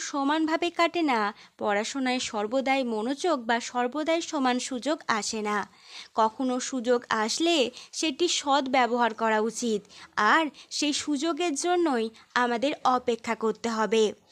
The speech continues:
মোটেই হাল ছেড়ে দেওয়া উচিত নয়। তাই অপরের কথায়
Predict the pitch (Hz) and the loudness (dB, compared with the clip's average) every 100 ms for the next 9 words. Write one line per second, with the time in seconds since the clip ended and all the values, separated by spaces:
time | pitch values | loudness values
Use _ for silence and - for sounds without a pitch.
0 | - _ - 233 233 349 320 277 277 - | -20 _ -6 -2 -2 2 2 2 -2 -14
1 | - 254 240 247 - 262 226 214 226 302 | 0 4 4 2 0 0 2 2 2 2
2 | 285 - 240 196 220 220 202 - - - | 0 -4 -8 -4 -2 -2 -4 -8 -18 -20
3 | - 202 240 302 - - - 240 233 285 | -6 0 2 2 -4 -10 2 2 4 2
4 | 269 269 254 220 208 247 277 | 2 0 0 -2 -2 0 0